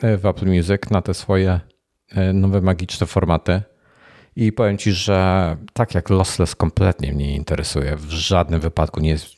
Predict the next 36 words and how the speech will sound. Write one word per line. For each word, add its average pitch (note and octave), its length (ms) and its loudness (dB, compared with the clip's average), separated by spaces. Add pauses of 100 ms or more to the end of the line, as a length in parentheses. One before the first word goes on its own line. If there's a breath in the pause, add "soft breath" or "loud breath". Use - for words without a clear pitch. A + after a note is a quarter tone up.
(120)
to F#2+ 100 2
jest E2+ 240 0
mi, F2 180 2 (160)
jest F2 320 0
do F#2+ 140 2
niczego G2 360 2
niepotrzebne. F2 640 0 (640 soft breath)
I F2+ 500 0 (160)
szczerze, G#2+ 680 2 (160)
na G#2+ 220 4
podstawie G2 440 0
moich G2 240 2
doświadczeń F#2+ 520 -4
nie A2+ 260 2
wierzę, G#2+ 480 0
że F2+ 520 -2 (180)
dziewięćdziesiąt A2 640 0
dziewięć G#2+ 240 2
procent G2 340 0
ludzi, F#2+ 240 0
któ-, F2+ 280 -2
które F#2+ 920 2
słuchają F#2 480 2
lossless, F2 500 0
nie F2 100 2
wierzę, E2+ 240 0
że E2 120 0
oni E2 140 2
słyszą - 320 -2
różnicę. D2+ 400 -6 (1120 soft breath)
E, E2 460 4
w-, E2 480 -6
po - 160 -8
prostu - 320 -4
nie, C#2+ 200 -2
sorry. E2 340 0